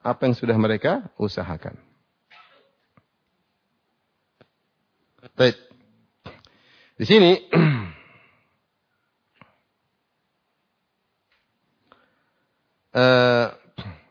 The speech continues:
Allah menyebutkan manusia kalau diberi nikmat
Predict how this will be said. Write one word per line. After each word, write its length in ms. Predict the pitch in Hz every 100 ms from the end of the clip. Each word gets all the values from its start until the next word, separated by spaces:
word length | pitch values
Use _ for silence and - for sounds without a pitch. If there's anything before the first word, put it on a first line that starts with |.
| _ _ _ 139
Allah 160 | 196
menyebutkan 640 | 190 165 202 - 135 139 - -
manusia 560 | 131 147 - 147 113 - _ - - _ _ _ _ _ _ _
kalau 160 | - 135
diberi 320 | 143 170 180
nikmat 320 | 180 127 123